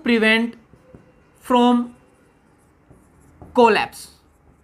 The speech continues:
कि alveoli हमारी जो है वो कोलैप्स ना हो जाए, alveoli जो है हमारी ये कोलैप्स ना हो जाए।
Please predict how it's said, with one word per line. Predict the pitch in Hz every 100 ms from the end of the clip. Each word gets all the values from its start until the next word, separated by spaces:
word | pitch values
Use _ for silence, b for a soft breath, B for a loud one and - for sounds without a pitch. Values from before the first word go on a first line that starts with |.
| _ _ -
कि | 262 240
alveoli | 202 220 247 269
हमारी | 254 247 254
जो | 240 262
है | 262
वो | 254
कोलैप्स | 254 214 214 233 233
ना | 226
हो | 202 190
जाए, | 202 262 - _ _ _ _ _ _ _ _ _ _ _ b b -
alveoli | 196 226 262
जो | 247 254
है |
हमारी | 247 233 247
ये | 254
कोलैप्स | 247 214 226 247
ना | 240
हो | 226 196
जाए। | 196 254